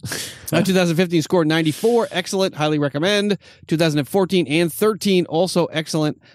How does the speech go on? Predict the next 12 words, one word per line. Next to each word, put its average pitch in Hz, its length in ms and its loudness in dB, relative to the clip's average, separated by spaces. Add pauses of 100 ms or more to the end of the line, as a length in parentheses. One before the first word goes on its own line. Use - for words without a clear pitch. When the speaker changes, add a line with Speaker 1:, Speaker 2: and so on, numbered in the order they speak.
(160)
Speaker 2:
highly 165 400 0
recommend. 165 600 0 (380)
The 170 380 2 (160)
ten-year 185 720 -2 (340)
tasting 135 460 0
notes 107 340 -2
are - 320 0 (880)
deep 127 320 -2 (220)
russet 120 500 -2 (160)
in 107 140 -8
color, 147 480 -2 (360)
rich 127 440 -4